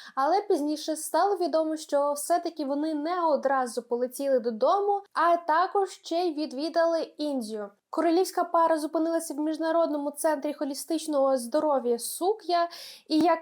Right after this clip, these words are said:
розповідають, то розпочинали вони свій день з йоги, там також відвідували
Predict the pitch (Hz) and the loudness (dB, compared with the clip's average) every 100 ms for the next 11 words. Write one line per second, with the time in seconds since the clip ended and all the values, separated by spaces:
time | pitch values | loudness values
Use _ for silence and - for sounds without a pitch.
0 | 330 294 311 320 302 302 320 311 285 269 | 0 0 0 -2 -2 2 2 4 2 0
1 | - - 285 285 269 269 - 262 277 294 | -6 0 2 4 2 -4 -8 -10 -8 -4
2 | 302 285 254 262 269 - 247 247 254 233 | -2 -2 -2 -4 -6 -8 -6 0 0 0
3 | 226 220 214 226 220 330 370 311 330 320 | -4 -6 -6 -4 2 4 4 2 0 -2
4 | 320 254 262 254 254 262 262 - 254 240 | -2 0 2 0 -2 -2 -2 -6 -6 -4
5 | 262 247 254 254 | -2 0 2 2